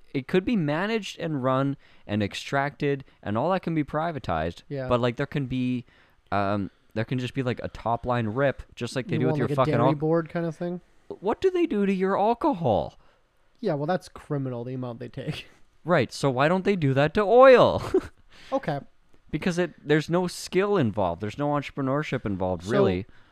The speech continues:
Speaker 2: here's, I don't know about that, uh, but th-, I, I don't know when you became a communist,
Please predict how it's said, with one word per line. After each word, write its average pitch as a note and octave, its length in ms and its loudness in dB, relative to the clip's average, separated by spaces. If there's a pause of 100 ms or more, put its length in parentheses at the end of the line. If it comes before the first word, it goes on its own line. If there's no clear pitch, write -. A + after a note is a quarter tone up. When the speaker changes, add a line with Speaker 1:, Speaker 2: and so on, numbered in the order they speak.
(200)
Speaker 2:
here's, C4+ 640 -8 (960)
I F3+ 100 -8
don't A#3 100 -2
know G3+ 100 2
about C#3+ 180 -2
that, B2+ 380 -6
uh, C#3+ 220 -12
but E3 380 -2 (1080)
th-, D#3+ 140 -12 (340)
I, - 80 -20 (440)
I F3 60 -12
don't A3+ 100 -4
know A#3+ 60 2
when E3 200 -2
you E3+ 80 0
became D3+ 240 -6
a B2+ 40 -8
communist, C3 640 -12